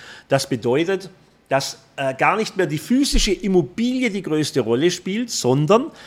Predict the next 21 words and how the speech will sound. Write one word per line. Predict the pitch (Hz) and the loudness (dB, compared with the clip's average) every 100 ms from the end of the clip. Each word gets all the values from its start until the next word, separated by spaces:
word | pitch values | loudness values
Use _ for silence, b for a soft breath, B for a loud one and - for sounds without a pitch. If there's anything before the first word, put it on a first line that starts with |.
| B B | B B
dass | 143 143 | 0 2
letztendlich | 139 135 - 190 240 240 151 - - _ - | 0 0 -2 -2 0 -2 -4 -6 -20 _ -2
ein | 135 | 0
Bauträger | 127 185 262 185 151 127 139 | 4 4 2 2 2 2 0
oder | 139 | 0
sogar | 160 139 | 2 2
der | 127 117 | 2 0
Staat | - 156 196 202 | 2 2 2 0
ein | 139 | -2
ganzes | 139 135 139 - | -2 -2 -4 -6
Projekt | 117 110 160 - - | -4 0 -2 -4 -6
macht, | 196 196 - | -6 -4 -4
tokenisiert, | 147 139 151 123 110 - 170 226 - B B | -4 -2 -4 -4 -6 -2 -2 -2 -4 B B
und | 143 127 | -6 -4
du | 190 | -2
kannst | 170 175 175 | -2 -2 0
praktisch | 165 156 147 - - | -2 0 -4 -6 -4
Anteile | 160 202 269 254 127 104 104 110 | 0 0 -2 -6 -4 -2 -2 -4
kaufen | - 104 127 190 175 | -2 0 0 -2 -6
in | 127 | -6
Token | - 151 156 151 180 269 | 2 6 6 6 4 2